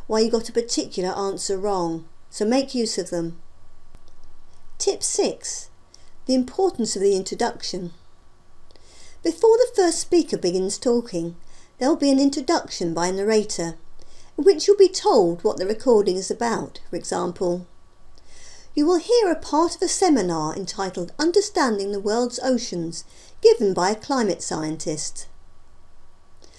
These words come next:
The speaker will then begin the talk or conversation by introducing themselves and often the subject or purpose of the talk, for example, "Thanks to all of you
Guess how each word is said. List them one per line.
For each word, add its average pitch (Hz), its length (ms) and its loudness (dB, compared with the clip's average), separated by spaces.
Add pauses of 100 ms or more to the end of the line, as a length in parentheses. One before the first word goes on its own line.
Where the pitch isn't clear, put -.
(360)
The 330 80 -2
speaker 466 460 8
will 208 120 6
then 196 220 2
begin 220 380 4
the 196 80 -2
talk 196 420 0
or 180 140 -2
conversation 180 880 -2 (420)
by 220 140 2
introducing 233 580 0
themselves 170 500 -4
and 302 160 2
often 226 400 2
the 220 60 0
subject 233 580 -2
or 226 60 -4
purpose 175 460 -4
of 165 80 -12
the 180 80 -8
talk, 196 520 -2
for - 80 -10
example, 196 680 -4 (640)
"Thanks 415 300 2
to 403 100 2
all 381 320 8
of 214 100 0
you 170 240 0